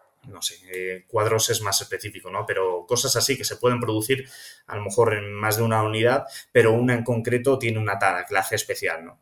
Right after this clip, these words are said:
Eso, el, el defecto precioso se llama. Y esta es, bueno, muy interesante y funciona también bastante bien, ¿no? Quizá no a un nivel de compra del día a día, pero sí de una compra, pues eso, de más dinero, ¿no? Más desembolso.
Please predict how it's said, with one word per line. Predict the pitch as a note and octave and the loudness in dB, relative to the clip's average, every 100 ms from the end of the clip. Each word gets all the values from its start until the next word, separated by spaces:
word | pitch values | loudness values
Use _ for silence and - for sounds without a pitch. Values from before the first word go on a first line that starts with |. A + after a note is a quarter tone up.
| - | -10
Eso, | F#2+ G2 G2 | -6 0 0
el, | G2 F#2+ | 2 2
el | C#2+ F#2+ F#2+ | 4 2 2
defecto | G2+ G#2+ - | 0 0 0
precioso | G2 G2+ F#2+ F#2+ | -2 0 -2 -2
se | F2+ | -6
llama. | F#2 F2 E2+ - | -6 -6 -10 -12
Y | F#2+ F#2 F2+ F#2 | -8 -4 -4 -4
esta | G2+ G#2 F#2+ | -2 0 2
es, | F#2 F#2+ | 2 0
bueno, | G2+ F#2 | -6 -6
muy | |
interesante | F#2+ F#2+ F#2 G2+ G2+ | -6 -4 -4 -4 -6
y | |
funciona | - F2+ G2+ F#2+ F2 F2 - - - | -6 -10 -4 -2 -2 -6 -12 -16 -8
también | - G2+ G#2 | -4 -2 0
bastante | G2 - G2+ F#2 | 2 0 0 -2
bien, | F#2 F#2 F2 | 0 -2 -2
¿no? | A2 - - - | -10 -12 -20 -14
Quizá | - A2 A2 | -6 2 4
no | A2+ | 6
a | A2+ | 6
un | A2+ A2+ | 4 2
nivel | A2 A2 A2 | 4 4 4
de | G#2+ A2+ | 2 2
compra | A2+ G#2 G#2 | 2 2 2
del | G#2+ | 2
día | A2 A#2 A2 | 4 4 4
a | |
día, | A#2+ B2 C#3 B2+ | 4 2 0 -4
pero | G2 F#2 | -2 0
sí | - G2 F2+ | 0 0 -4
de | F2 E2 E2 D#2+ D#2 | -4 -8 -10 -14 -14
una | F2 F2 | -14 -12
compra, | F2 E2+ | -6 -4
pues | E2+ F#2+ | -2 -4
eso, | F2 | -4
de | E2 | -8
más | E2+ E2 | -10 -10
dinero, | F2 E2+ D#2+ | -10 -14 -14
¿no? | E2 F2+ E2+ | -10 -8 -8
Más | E2+ | -8
desembolso. | E2+ E2+ E2 E2 - - | -8 -10 -6 -6 -6 -10